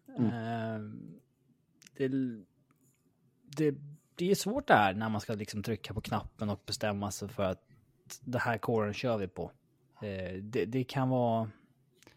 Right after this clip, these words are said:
Speaker 2: Det, det gick ju inte så bra i Arizona med Shaikas, eh, era, liksom.
Speaker 1: Nej, men det känns som att de här spelarna är
Speaker 2: Ja, det är mer
Speaker 1: snäppet
Speaker 2: talang här,
Speaker 1: vassare.
Speaker 2: absolut, men
Speaker 1: Ja.
Speaker 2: mm, det ska lyfta också.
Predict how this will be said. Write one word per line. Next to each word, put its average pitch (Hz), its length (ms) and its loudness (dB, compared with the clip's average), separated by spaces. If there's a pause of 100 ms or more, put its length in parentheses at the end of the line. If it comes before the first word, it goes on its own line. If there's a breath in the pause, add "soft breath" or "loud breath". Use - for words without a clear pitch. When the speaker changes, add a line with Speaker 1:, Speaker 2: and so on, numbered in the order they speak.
(880 soft breath)
Speaker 2:
Det, 139 100 4
det 139 200 0
gick 139 160 6
ju 156 40 8
inte 135 120 4
så 127 60 -4
bra 151 120 8
i 147 40 10
Arizona 127 580 4 (540)
med 117 140 -6
Shaikas, - 680 0
eh, - 380 -10
era, 95 220 0
liksom. 101 400 -10 (880)
Speaker 1:
Nej, 95 260 6 (160)
men - 100 -10
det 98 100 2
känns 92 200 2
som 98 100 0
att 92 80 -2
de 95 120 2
här 92 160 2
spelarna 87 520 -4
är 85 220 -4
Speaker 2:
Ja, 147 380 4
det 151 60 4
är - 20 4
mer 165 80 4
Speaker 1:
snäppet 190 100 2
Speaker 2:
talang 120 320 4
här, 95 100 0
Speaker 1:
vassare. 90 260 0
Speaker 2:
absolut, 101 460 -4
men 101 300 -2
Speaker 1:
Ja. - 220 -10 (1000)
Speaker 2:
mm, 151 260 -2
det 113 80 0
ska - 120 0
lyfta 143 280 4
också. 107 260 0